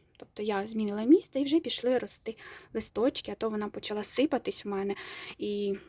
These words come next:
хоча ґрунт все ж, в принципі, ще підходить їй, тобто ще ран-, ще зарано її пересаджувати. Я вирішила, що краще, мож-, можливо, спробувати змінити змі-, місце їй. І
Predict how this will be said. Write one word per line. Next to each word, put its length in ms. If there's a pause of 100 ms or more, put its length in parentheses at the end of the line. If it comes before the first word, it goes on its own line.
хоча 300
ґрунт 440
все 220
ж, 360
в 60 (100)
принципі, 560
ще 340 (580)
підходить 580
їй, 180
тобто 340
ще 180
ран-, 340 (100)
ще 320 (760)
зарано 320
її 140
пересаджувати. 920 (360)
Я 100
вирішила, 340
що 140
краще, 400
мож-, 320
можливо, 440
спробувати 580
змінити 400
змі-, 340 (200)
місце 420
їй. 220 (440)
І 200